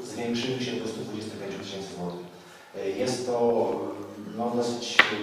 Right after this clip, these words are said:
duża różnica. E, mój wniosek, e, jest taki. E, wnoszę o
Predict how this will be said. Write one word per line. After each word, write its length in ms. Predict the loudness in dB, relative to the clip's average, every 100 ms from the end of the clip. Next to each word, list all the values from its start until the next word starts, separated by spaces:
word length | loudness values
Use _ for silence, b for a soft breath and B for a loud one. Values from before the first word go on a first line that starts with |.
| 2
duża 160 | 4
różnica. 440 | 6 6 4 2 0
E, 1400 | -4 -6 -12 -14 -16 -18 -6 -2 0 0 2 2 2 2
mój 180 | 2
wniosek, 640 | 4 4 4 4 0 -2 -4 0
e, 40 | 2
jest 480 | 2 2 0 0
taki. 360 | 2 4 2 -2
E, 640 | -6 -10 -12 -16 -16 -6 -2 2 2 2
wnoszę 260 | 0 2 2
o 640 | 2 4 4 6 6 4